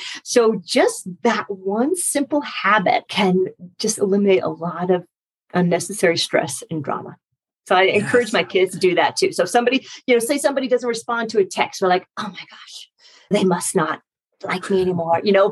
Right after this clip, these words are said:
Speaker 1: I can't tell how many times, you know, that's happened to my kids and their friend who didn't respond lost their phone. <laughs> You know, so, so, so
Speaker 2: <laughs>
Speaker 1: they're in this, they're, you know, my kids are in a state of turmoil because, "Oh my gosh, they didn't respond to my text," but actually the phone is lost. And so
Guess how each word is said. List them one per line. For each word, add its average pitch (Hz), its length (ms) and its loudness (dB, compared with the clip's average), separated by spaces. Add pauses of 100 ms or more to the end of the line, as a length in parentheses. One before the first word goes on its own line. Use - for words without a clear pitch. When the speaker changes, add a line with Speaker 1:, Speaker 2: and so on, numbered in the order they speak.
(100)
Speaker 1:
I 247 80 -4
can't 349 240 -8
tell - 180 0
how 277 120 2
many 190 100 4
times, 190 500 -2
you 208 120 -4
know, 202 40 2
that's 180 200 -6
happened 196 260 -6
to 165 60 2
my - 20 0
kids 180 420 -2
and 175 340 -2
their 180 200 2
friend 202 300 -2
who 185 80 2
didn't 190 220 0
respond 175 440 -2
lost - 300 -4
their - 100 -6
phone. - 240 -12 (120)
<laughs> - 200 -8
You - 60 2
know, 330 100 4
so, - 180 2 (220)
so, 277 180 2 (180)
so 285 180 2
Speaker 2:
<laughs> - 20 2
Speaker 1:
they're 339 260 4
in 320 220 2
this, 285 200 0
they're, 269 220 0
you 277 60 -4
know, 262 100 2
my 240 120 2
kids 294 320 -8
are 285 100 -4
in 269 60 -2
a 247 40 -2
state 240 300 0
of 220 80 -10
turmoil 202 520 2
because, 185 440 -2
"Oh 294 120 -8
my 233 140 -10
gosh, 220 260 -6
they 233 100 0
didn't 220 160 0
respond 214 340 0
to 220 60 -2
my 214 120 2
text," 208 320 -2
but 214 140 -2 (140)
actually 190 400 0
the 185 100 -2
phone 160 300 -4
is 175 160 -8
lost. - 420 -4
And 160 180 -4
so 240 600 2